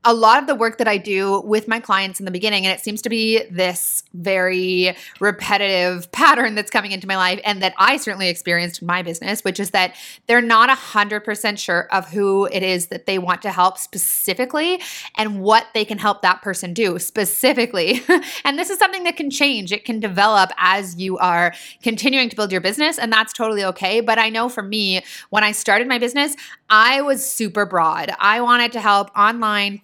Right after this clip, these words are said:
female entrepreneurs grow their businesses, which is fine, but I wasn't speaking directly to anyone in particular. And not only that, but I wasn't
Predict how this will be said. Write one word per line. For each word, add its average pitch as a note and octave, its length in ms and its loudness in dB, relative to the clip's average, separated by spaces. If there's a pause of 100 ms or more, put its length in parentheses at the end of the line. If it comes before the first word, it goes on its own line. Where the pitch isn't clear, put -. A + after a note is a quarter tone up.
female G#3 240 0
entrepreneurs F#3 560 -2
grow E3+ 160 -4
their E3+ 140 -2
businesses, D#3 580 -6
which C#4 240 0 (160)
is C4 220 -2
fine, A#3 440 4 (300)
but A#3 80 4
I A#3+ 80 4
wasn't B3 240 0
speaking A#3+ 460 -4
directly G#3 460 0
to G3+ 200 -6
anyone G3+ 460 -2
in G3 180 -12
particular. G3 480 -2
And G3+ 100 0
not A3+ 200 4
only C4+ 180 -2
that, A#3 420 2
but A3 100 0
I G#3+ 180 4
wasn't C4 580 0